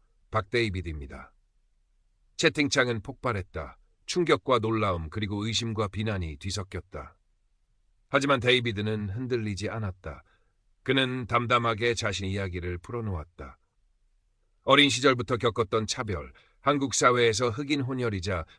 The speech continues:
비만인으로 살아가는 것의 고통, 아프로디테로부터 받은 상처, 그리고 웹툰을 그리게 된 이유. 그의 진솔한 고백에, 그의 떨림 속에 담긴 용기에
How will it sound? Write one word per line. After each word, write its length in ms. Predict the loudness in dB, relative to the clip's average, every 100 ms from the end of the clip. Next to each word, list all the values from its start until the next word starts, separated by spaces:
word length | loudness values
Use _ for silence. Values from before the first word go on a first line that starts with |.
| -4
비만인으로 560 | 0 2 2 0 -2
살아가는 500 | -4 -4 -4 -4 -4
것의 260 | -4 -6 -8
고통, 460 | -10 -10 -10 -10 -12 _ _ _ _
아프로디테로부터 960 | -2 -2 2 0 0 -2 -2 -2 -4 -4
받은 320 | -4 -4 -4
상처, 500 | -6 -8 -8 -8 -8 -12 _ _ _
그리고 340 | -2 0 0
웹툰을 480 | 0 -2 -4 -4 -4
그리게 320 | -4 -6 -6
된 180 | -6 -4
이유. 400 | -4 -4 -6 -12 _ _ _ _ _
그의 240 | 4 6 6
진솔한 540 | 4 2 4 4 2
고백에, 480 | 0 0 2 0 -4 -6 -20 _
그의 220 | 2 4 4
떨림 340 | 4 4 -2
속에 260 | -2 -2 -2
담긴 400 | -4 -4 -4 -2
용기에 540 | -2 -4 -4 -6 -10